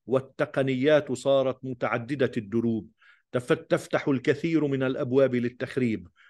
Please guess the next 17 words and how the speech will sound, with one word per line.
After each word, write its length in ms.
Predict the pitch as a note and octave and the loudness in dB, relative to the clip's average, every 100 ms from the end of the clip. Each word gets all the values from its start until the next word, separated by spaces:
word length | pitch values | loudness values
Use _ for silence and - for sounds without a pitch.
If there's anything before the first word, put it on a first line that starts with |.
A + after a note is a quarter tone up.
| _ | _
وتصل 640 | A2+ B2 D#3+ D#3 E3 C#3+ C#3 | -2 0 2 2 2 2 2
للبعيد 580 | C3 A#2+ A#2+ C#3+ D#3 C3+ | 2 2 0 0 -2 0
والقريب، 680 | B2 B2 - B2 A2+ G#2+ - _ _ _ _ | 2 0 0 -2 -2 -4 -12 _ _ _ _
لكنها 800 | A#2+ B2+ D#3 C#3+ B2 C3 B2 B2+ _ _ | -2 0 0 0 0 0 0 -4 _ _
أبواب 480 | - A#2+ B2 C3 C3+ | -4 2 6 6 6
متاحة 720 | C#3 C#3+ C#3 F3 C#3 - - _ _ _ | 2 -2 2 2 2 -2 -12 _ _ _
لمن 340 | A#2 C#3 C#3 C3 | -6 -2 -2 0
يتقن 440 | D3 D#3+ - D3+ | -2 -2 -2 -2
السباحة 720 | C#3 - D3+ D3 C3+ - F2+ - _ _ | -4 0 2 4 4 0 -6 -8 _ _
في 200 | _ B2+ | _ -2
بحار 500 | B2 B2 - C#3+ C#3 | 2 0 2 2 4
الفكر 500 | B2+ A2+ F#3 F3+ C3+ | 2 0 -4 -4 -2
والثقافة، 680 | A#2 A#2 A#2+ - A2+ G2+ - - _ _ _ | -2 -4 -8 -4 -2 -2 -2 -4 _ _ _
كما 340 | E3+ F#3 F#3+ D3+ | 2 4 4 4
هي 180 | E3+ | 2
مساحات 560 | D3 C3+ C#3 - C3+ B2 | 2 2 0 0 -2 -2
للسخافة. 800 | A#2+ A#2 - A#2 - G#2 - F2+ | -2 -2 -4 -6 -4 -4 -4 -8